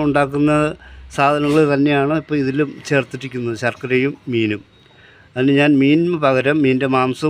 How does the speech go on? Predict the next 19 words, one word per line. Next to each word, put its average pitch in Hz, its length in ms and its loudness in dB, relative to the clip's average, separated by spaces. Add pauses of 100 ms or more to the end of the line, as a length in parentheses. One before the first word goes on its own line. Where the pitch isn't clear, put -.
ഉപയോഗിക്കാതെ 123 600 0 (260)
തല 123 200 2 (100)
മാത്രം, 120 280 -2 (100)
വേസ്റ്റ് 123 420 0
മാത്രം, 120 320 -4 (960)
ആ 123 40 0 (100)
കുടലൊക്കെ 131 480 0 (100)
ചേർത്താണ് 117 420 -2 (140)
ഇത് 113 160 -6
ഉണ്ടാക്കിയിട്ടുള്ളത്. 101 800 -8 (760)
അപ്പോൾ 123 180 -4
ഇത് 156 120 2 (180)
ഉണ്ടാക്കുന്ന 160 460 2 (160)
വിധം 156 280 0
ഞാൻ 156 100 4 (640)
വീഡിയോയിൽ 147 380 4
ഇട്ടിട്ടുണ്ടായിരുന്നു, 135 720 -2 (120)
അത് 135 100 -2 (100)
നിങ്ങൾ 131 160 0